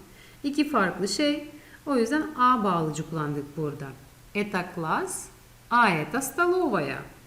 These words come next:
Bu sınıf, bu ise yemekhane. Это друг, это друг. İki aynı cümle, aynı, e, ismimiz var.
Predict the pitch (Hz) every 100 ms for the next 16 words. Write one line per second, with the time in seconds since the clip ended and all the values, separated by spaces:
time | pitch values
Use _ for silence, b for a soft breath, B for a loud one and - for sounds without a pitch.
0 | - - 262 277 208 170 156 285 403 -
1 | - B B B 208 240 214 180 - 311
2 | 302 294 302 - 269 170 139 - - -
3 | - - - - B B B B B -
4 | 302 349 349 320 285 302 349 - - -
5 | - - 285 285 285 240 220 233 - -
6 | - - 247 - 247 254 - 226 226 214
7 | 196 170 170 156 190 220 214 202 196 190
8 | 185 180 180 180 170 165 170 165 170 156
9 | 156 - 202 220